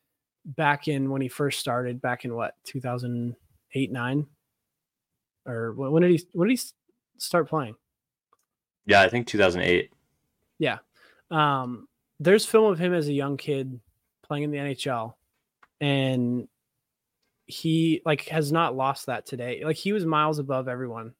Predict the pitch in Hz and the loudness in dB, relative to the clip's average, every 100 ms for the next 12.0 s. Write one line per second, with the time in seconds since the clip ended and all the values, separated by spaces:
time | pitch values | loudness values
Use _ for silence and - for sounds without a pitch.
0 | - 131 113 110 107 - - _ _ _ | -14 -10 -8 -10 -10 -12 -16 _ _ _
1 | _ 160 143 - 131 117 131 _ _ _ | _ 2 2 2 -4 -4 -8 _ _ _
2 | _ _ _ _ 131 120 90 135 151 135 | _ _ _ _ -4 4 4 4 -4 -4
3 | 143 147 143 135 131 127 _ _ _ _ | -6 -4 -2 -2 -4 -10 _ _ _ _
4 | _ _ _ _ _ - 143 151 147 - | _ _ _ _ _ 0 2 4 2 0
5 | 151 147 - 160 151 151 156 151 151 135 | -2 -2 -6 0 0 2 0 0 -4 -4
6 | 135 - - _ _ _ _ - - - | -6 -8 -12 _ _ _ _ -8 -8 -4
7 | 147 - 156 143 139 131 131 127 123 127 | -4 -2 -4 -4 -4 -4 -4 -4 -4 -2
8 | 143 160 - _ - - - _ _ - | 0 0 -4 _ -20 -20 -20 _ _ -4
9 | 131 123 123 120 - - 143 143 143 135 | -2 0 -2 -4 -6 -2 0 2 2 -2
10 | 127 151 139 135 131 _ _ 143 135 - | -2 0 0 0 -8 _ _ -2 -2 -2
11 | 131 139 127 147 143 139 135 131 - | -4 -4 0 2 2 2 0 -4 -10